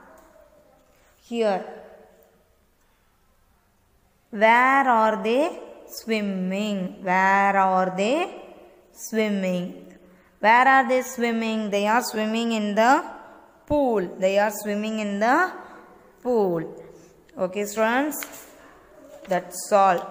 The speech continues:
Over. We have completed the book back exercise for run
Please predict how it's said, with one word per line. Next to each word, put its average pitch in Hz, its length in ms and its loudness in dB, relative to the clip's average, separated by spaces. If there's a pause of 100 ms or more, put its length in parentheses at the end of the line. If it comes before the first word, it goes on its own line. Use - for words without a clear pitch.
(220)
Over. 190 500 0 (140)
We 190 140 -10
have 190 320 0
completed 208 640 -2
the 269 340 4 (400)
book 180 280 -6
back 185 720 0
exercise 160 1040 -8 (320)
for 285 320 4 (340)
run 202 380 2